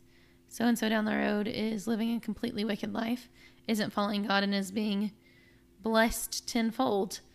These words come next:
Um, and like I mentioned before, there's that verse that says that it rains on the just and the unjust. So, I mean, there are going to be people that have physical things, but those aren't the blessings in Christ that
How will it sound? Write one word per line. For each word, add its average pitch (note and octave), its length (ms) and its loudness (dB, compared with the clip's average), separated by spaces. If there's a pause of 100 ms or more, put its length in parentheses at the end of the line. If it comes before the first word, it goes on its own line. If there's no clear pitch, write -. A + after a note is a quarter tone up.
(520)
Um, G#3 480 -2 (180)
and G#3+ 120 -2
like G#3 180 -2
I - 80 -2
mentioned G#3 300 0
before, G#3 280 2
there's F#3+ 220 2
that - 140 -2
verse A3 180 -4
that G3+ 160 -8
says G3 240 -2
that G3 100 -2
it E3 120 -4
rains G#3 300 0
on G#3 120 -2
the G#3 60 -2
just C#4 360 -4
and G3+ 240 -4
the F#3+ 80 -4
unjust. G3+ 560 -6 (540)
So, - 160 -4
I - 20 2
mean, G3+ 360 -2
there A3+ 180 2
are G#3+ 140 0
going G#3+ 360 0
to G3 140 -4
be G3 220 -2
people F3+ 500 -2
that F#3+ 160 -2
have G#3 300 -4
physical G3 460 -4
things, A3 460 -6 (540)
but G#3+ 140 -4
those A3+ 260 2
aren't G3 480 -2
the G3+ 80 -4
blessings G3 500 -2
in F#3+ 160 -4
Christ - 680 -2 (880)
that - 560 -2